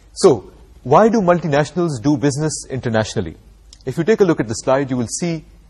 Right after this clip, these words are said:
that one of the first reasons why multinationals choose to operate internationally is to expand market share. And, for example,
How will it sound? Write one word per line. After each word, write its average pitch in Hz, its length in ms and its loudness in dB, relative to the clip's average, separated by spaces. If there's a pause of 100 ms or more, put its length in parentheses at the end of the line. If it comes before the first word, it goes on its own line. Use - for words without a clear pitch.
(120)
that 131 320 0 (720)
one 151 200 2
of 165 140 -2
the 123 360 -2 (520)
first - 380 4
reasons 131 440 -4 (480)
why 120 440 2 (760)
multinationals 131 760 -2
choose 147 360 0
to 104 280 -4 (540)
operate 127 440 0
internationally 117 640 -4 (540)
is 196 220 2
to 175 80 2
expand 180 500 0
market 139 320 2
share. 95 300 -4 (600)
And, 151 420 0
for 147 140 2
example, 143 520 2